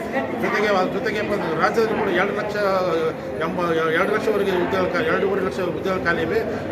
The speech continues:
ಈ ಕೇಂದ್ರ ಸರ್ಕಾರ ಅದು ಕಾರ್ಯತಕ್ಕ ಉದ್ಯೋಗ ಕೊಡಲಿ, ಭರ್ತಿ ಮಾಡಬೇಕು ಮತ್ತು ಗುತ್ತಿಗೆದಾರಿ ನೌಕರರ ಎಪ್ಪ-, ಏನದಲ್ಲ, ಗುತ್ತಿಗೆ ನೌಕರರನ್ನು ಕಾಯಮತ್ತೆ ಮಾಡಬೇಕು. ಆ ಜೊತೆಗೆ ದುಡಿ ವರ್ಗದ ಈ, ಆ,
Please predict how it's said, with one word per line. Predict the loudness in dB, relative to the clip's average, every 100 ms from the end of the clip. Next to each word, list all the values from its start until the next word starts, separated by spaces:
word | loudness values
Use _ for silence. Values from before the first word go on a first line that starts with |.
| 0
ಈ | 0
ಕೇಂದ್ರ | 2 2 2
ಸರ್ಕಾರ | 0 2 4
ಅದು | 4 2 0 -2 -4 0 4
ಕಾರ್ಯತಕ್ಕ | 4 4 0 -2
ಉದ್ಯೋಗ | -2 0 0 0
ಕೊಡಲಿ, | 0 0 0
ಭರ್ತಿ | 0 0
ಮಾಡಬೇಕು | 0 0 0 0 -2 -4 -4 -2
ಮತ್ತು | 0 2 2 4 2 2 -2
ಗುತ್ತಿಗೆದಾರಿ | 0 4 4 2
ನೌಕರರ | 0 0 0 0 -2
ಎಪ್ಪ-, | -2 -2 -2
ಏನದಲ್ಲ, | -2 -2 0 0 0 -2 -6 -4
ಗುತ್ತಿಗೆ | 0 2
ನೌಕರರನ್ನು | 2 0 0 0 0 4
ಕಾಯಮತ್ತೆ | 4 4 0 -2
ಮಾಡಬೇಕು. | -2 -2 -2 -2 -4 -4 -8 -4
ಆ | -4 -2
ಜೊತೆಗೆ | 0 0 2
ದುಡಿ | 2 2
ವರ್ಗದ | 2 2 2 4
ಈ, | 4 2
ಆ, | 2